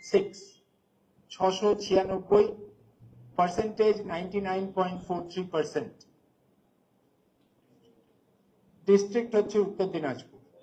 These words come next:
সেকেন্ড র‍্যাঙ্ক মালদা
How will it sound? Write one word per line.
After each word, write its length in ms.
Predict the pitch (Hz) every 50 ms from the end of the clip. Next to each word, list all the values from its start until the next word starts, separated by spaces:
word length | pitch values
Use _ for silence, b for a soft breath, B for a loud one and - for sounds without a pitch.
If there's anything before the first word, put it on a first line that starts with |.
| _ _ _ _ _ _ _ _ _ _ _ _ _ _ _ _ _ _ _ _ _ _ _ _ _ _ _ _ _ _ _ _ _ _ _ _ _ _ _ _ _ _ _ _ _ _ _ _ _ - - - _ _ _ _ _ _ _ _ _ _ _ _ _ _ _ _ _ _ _ _ _ _ _ _ _ _ _ _ _ _ _ _ _ _ _ _ _ _ _ _ _ - -
সেকেন্ড 320 | 208 202 - 277 277 269 254 240
র‍্যাঙ্ক 260 | 233 214 214 214 226 - - - - - _ _ _ _ _ _ _ _ _ _ _ _ _ _ _ _ _ _ _ _ _ _ _ _ _ _ _ _ _ _ _ _ _ _ _ _ _ _ _ _ _ _ _ _ _ _ _ _ _ _ - 165
মালদা 300 | 180 190 196 208 240